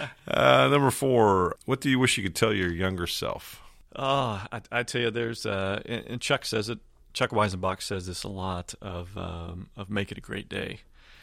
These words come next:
Speaker 1: Yep.
Speaker 2: And, uh, you know, it's a common phrase that we hear around here. Well, well, that phrase actually comes from a book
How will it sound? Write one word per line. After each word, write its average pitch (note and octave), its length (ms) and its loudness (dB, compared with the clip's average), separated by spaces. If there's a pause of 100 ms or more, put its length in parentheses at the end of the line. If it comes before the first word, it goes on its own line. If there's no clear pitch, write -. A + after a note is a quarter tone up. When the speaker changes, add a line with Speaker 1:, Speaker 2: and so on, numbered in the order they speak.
Speaker 1:
Yep. - 160 -8
Speaker 2:
And, G2 340 -4
uh, F#2+ 120 -6
you G2+ 100 -10
know, F#2+ 60 -4
it's F2+ 100 -12
a - 40 -14
common F#2 340 -8
phrase F#2+ 340 -8
that - 100 -12
we G#2+ 120 -10
hear G2+ 500 -6
around F#2 440 -6
here. G#2+ 260 0
Well, G2+ 200 -2
well, A2+ 140 -2
that C#3 280 0 (400)
phrase A#2 340 0
actually A2 240 -4
comes G#2 260 -6
from F#2 220 -10
a F2 80 -10
book F2+ 440 -6